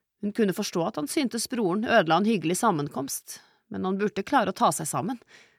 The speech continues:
Nå satt han som stivnet, musklene i kjevepartiet beveget seg, og han så rett ned i skålen. Han begynte å spise med sinte, overdrevne bevegelser. Det lyste av ham at han var irritert over brorens inntreden.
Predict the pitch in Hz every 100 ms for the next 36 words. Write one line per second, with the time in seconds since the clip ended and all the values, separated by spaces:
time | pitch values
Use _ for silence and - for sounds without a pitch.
0 | _ _ - 214 - 180 170 165 208 -
1 | 233 156 226 - - - _ 202 208 -
2 | - 196 208 - 233 147 160 - 170 220
3 | 196 147 156 - 277 - - - _ _
4 | 220 208 208 214 226 - 196 185 202 190
5 | 139 202 - _ _ _ _ _ _ 190
6 | 185 156 185 180 233 160 170 185 - 226
7 | 147 - - 214 156 143 147 139 165 196
8 | 165 131 143 - 226 - - _ _ _
9 | _ 190 208 196 - - 147 185 226 240
10 | 220 214 214 208 214 233 - 170 - 196
11 | 190 208 160 165 208 160 143 135 226